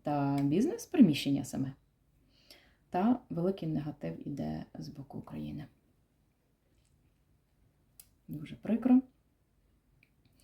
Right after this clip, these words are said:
А, ну, але наразі ще, що є, те є. Ще знаєте, що йде дуже така цікава ще інформація. Хто носить,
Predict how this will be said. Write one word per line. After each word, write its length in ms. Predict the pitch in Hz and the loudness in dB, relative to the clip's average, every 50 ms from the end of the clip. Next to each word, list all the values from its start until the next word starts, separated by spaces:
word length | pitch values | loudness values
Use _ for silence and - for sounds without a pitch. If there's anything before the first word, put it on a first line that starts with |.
| _ _ - - - - - - - - - - - - _ _ _ _ _ _ _ _ _ _ _ _ 185 | _ _ -20 -20 -20 -20 -20 -20 -20 -20 -20 -20 -20 -20 _ _ _ _ _ _ _ _ _ _ _ _ -10
А, 20 | 190 | -4
ну, 280 | 202 233 233 214 170 - 151 156 | 0 2 2 2 2 0 -4 -4
але 180 | 160 180 208 220 | 0 4 4 6
наразі 420 | 208 185 165 165 165 185 196 202 | 6 6 4 2 2 2 0 0
ще, 340 | 214 - - - - 160 151 | -2 -4 -6 -6 -6 -6 -8
що 280 | 156 - - - - 190 | -8 -8 -8 -4 -2 -2
є, 200 | 175 165 180 214 | 0 0 0 -2
те 140 | 214 - 202 | 0 -2 -4
є. 260 | 165 - 139 143 - - _ _ _ _ _ _ _ - - _ _ _ _ - - 180 170 165 | -4 -4 -8 -14 -16 -16 _ _ _ _ _ _ _ -20 -20 _ _ _ _ -8 -4 -2 -2 -2
Ще 380 | 160 - - - - 220 233 226 | -2 -4 -4 0 2 2 2 4
знаєте, 480 | 208 220 226 240 247 254 247 - 208 | 6 6 8 10 10 8 8 6 2
що 200 | - - - 190 | -6 -6 -6 -6
йде 260 | 180 170 170 170 165 156 160 | -6 -4 -4 -4 -4 -4 -4
дуже 260 | 180 202 214 220 226 | -4 -4 -4 -4 -6
така 240 | 226 - - 208 202 | -10 -8 -10 -10 -10
цікава 280 | - - - 202 202 | -10 -8 -6 -4 -4
ще 140 | 202 - 208 | -2 0 -2
інформація. 480 | 196 - 202 196 214 240 247 233 196 - | -2 0 2 4 6 6 6 4 0 -4
Хто 240 | - - 247 240 | -2 4 6 8
носить, 580 | 233 240 254 262 262 - 254 240 233 233 - 220 | 10 12 10 10 10 6 2 0 0 -2 -6 -6